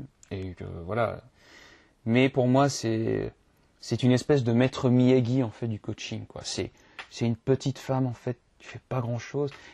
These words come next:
Et je me souviens d'un de mes autres formateurs coach, lui, qui est un ancien sportif de haut niveau, il doit faire un mètre quatre-vingts, quatre-vingt-dix. Mais à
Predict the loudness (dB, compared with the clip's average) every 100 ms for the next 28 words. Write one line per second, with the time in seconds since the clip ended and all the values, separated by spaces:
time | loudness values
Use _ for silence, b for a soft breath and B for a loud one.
0 | B -8 -2 -2 2 2 4 4 2 0
1 | -2 -2 -4 -4 -2 -2 0 -2 0 -2
2 | -2 0 2 0 -2 -4 -2 0 -2 -2
3 | -4 -2 0 0 2 4 4 2 -2 -2
4 | 0 0 0 -2 -4 -2 -2 -2 -6 -10
5 | -4 -2 0 -2 -8 B B B B B
6 | B B B B _ 0 2 2